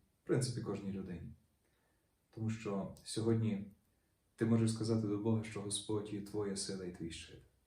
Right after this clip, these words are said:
Однак псалмопівець, він виокремлює таких декілька умов, які можуть допомогти тобі отримати Бога за свою силу і за свого щита.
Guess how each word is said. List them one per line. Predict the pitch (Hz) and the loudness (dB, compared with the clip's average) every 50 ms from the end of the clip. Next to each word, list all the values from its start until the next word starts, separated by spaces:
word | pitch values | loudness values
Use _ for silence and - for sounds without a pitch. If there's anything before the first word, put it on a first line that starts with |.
| _ _ _ _ _ _ _ _ _ _ _ _ - - - - - | _ _ _ _ _ _ _ _ _ _ _ _ -20 -20 -20 -4 0
Однак | 127 127 131 156 - - | 4 6 6 6 6 4
псалмопівець, | - - 139 123 123 117 113 113 190 170 156 135 - - | 6 8 8 8 10 8 8 8 8 6 6 6 6 6
він | 135 131 120 117 113 113 - - - - _ _ _ _ _ _ _ _ _ _ _ _ _ | 6 8 8 8 6 4 2 -2 -8 -14 _ _ _ _ _ _ _ _ _ _ _ _ _
виокремлює | - 117 113 113 117 147 143 139 123 113 107 101 98 - - - - _ _ _ _ _ _ _ | 6 8 8 8 8 8 8 8 8 8 8 6 2 -2 -8 -14 -20 _ _ _ _ _ _ _
таких | - - - 113 107 | -14 -10 -8 -6 0
декілька | 110 123 117 - 120 113 110 107 - 113 | 2 2 4 4 4 4 4 2 0 -4
умов, | 110 - 120 117 117 113 110 101 92 87 - - - - _ _ _ _ _ _ _ _ _ _ _ _ _ _ _ _ | -4 0 4 8 10 10 10 8 6 2 -2 -8 -14 -20 _ _ _ _ _ _ _ _ _ _ _ _ _ _ _ _
які | 120 - 135 | -2 4 6
можуть | 127 131 151 151 151 143 131 113 110 | 8 10 10 8 8 6 4 2 4
допомогти | 110 117 113 113 120 117 117 113 113 113 - 151 151 135 | 4 4 6 6 6 6 6 6 4 2 2 2 2 4
тобі | - 135 127 127 127 123 120 120 113 113 113 - - - - - - _ _ _ _ _ _ _ _ _ _ _ _ _ _ _ _ _ _ _ _ _ _ _ _ _ _ _ _ | 4 2 2 4 2 2 4 4 2 2 0 -2 -8 -14 -18 -20 -20 _ _ _ _ _ _ _ _ _ _ _ _ _ _ _ _ _ _ _ _ _ _ _ _ _ _ _ _
отримати | 120 113 120 143 160 165 156 143 147 131 | 2 6 8 10 10 10 10 8 6 4
Бога | 117 113 110 120 135 160 165 156 160 156 151 - - | 4 4 6 8 8 10 10 8 8 6 4 2 0
за | 113 110 113 113 | 2 2 2 2
свою | - - - 127 120 113 110 110 | 2 2 2 4 6 6 6 6
силу | - - - 139 156 175 180 190 196 196 - - - _ _ _ _ _ _ _ _ _ _ _ | 4 4 4 4 4 4 4 2 0 -2 -4 -6 -14 _ _ _ _ _ _ _ _ _ _ _
і | - 127 | 2 2
за | 113 120 123 | 4 4 2
свого | - - 131 123 120 117 | 2 2 2 4 4 4
щита. | - - - 123 117 - - - - - - | 2 2 0 0 0 0 -2 -4 -4 -6 -10